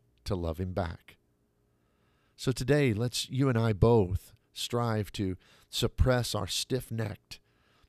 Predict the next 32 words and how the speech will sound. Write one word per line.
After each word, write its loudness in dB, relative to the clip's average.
our, -2
our -4
attitude 0
of, -2
"Well, -2
I'm 0
gonna 0
have -2
my -2
way 0
and -4
no -2
one's -2
going -2
to -2
have 0
command 0
over 0
me." -6
Well, -6
the -4
Lord -4
says, -10
if -10
we're 2
to 2
have 0
the 0
relationship -2
that -2
he -2
desires, -4